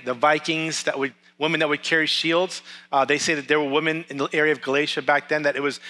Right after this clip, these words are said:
known as a very strong area, uh, but we don't know much more than that. Yet, we do know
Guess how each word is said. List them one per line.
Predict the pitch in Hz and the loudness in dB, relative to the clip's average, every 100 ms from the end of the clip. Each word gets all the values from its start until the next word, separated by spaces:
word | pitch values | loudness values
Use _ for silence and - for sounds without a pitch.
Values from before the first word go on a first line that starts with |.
| - | -6
known | 156 175 | 0 0
as | 147 | 2
a | 151 | 2
very | 165 | 2
strong | - - 147 156 180 196 196 | 0 -2 2 4 4 4 0
area, | 170 180 196 208 240 - - - - - - | 0 2 2 2 0 -8 -20 -18 -18 -8 2
uh, | 143 | 2
but | 131 170 | 2 0
we | 175 | 2
don't | 220 185 | 2 4
know | 180 202 | 2 4
much | 165 - - | 2 0 -4
more | 139 151 139 | 0 2 2
than | 127 | 0
that. | 123 95 - _ _ _ _ - - _ | -4 -4 -8 _ _ _ _ -20 -20 _
Yet, | 139 214 180 - - - _ _ | 2 4 4 0 -10 -14 _ _
we | 165 | -6
do | - 180 247 | -2 0 0
know | 247 151 143 156 | 2 4 4 2